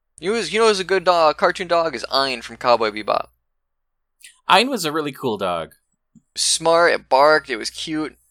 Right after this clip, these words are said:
Speaker 1: Nothing bad happened to it.
Speaker 2: Yeah, that was actually kinda refreshing.
Speaker 1: Bad shit happened to everybody else in that show, but that dog got off all right.
Speaker 2: Yeah,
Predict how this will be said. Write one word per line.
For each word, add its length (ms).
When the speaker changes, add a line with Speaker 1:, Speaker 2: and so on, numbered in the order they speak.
Speaker 1:
Nothing 220
bad 300
happened 340
to 160
it. 160
Speaker 2:
Yeah, 180
that 120
was 120
actually 260
kinda 200
refreshing. 600
Speaker 1:
Bad 220
shit 140
happened 220
to 40
everybody 260
else 220
in 60
that 100
show, 320
but 120
that 100
dog 260
got 180
off 200
all 120
right. 240
Speaker 2:
Yeah, 360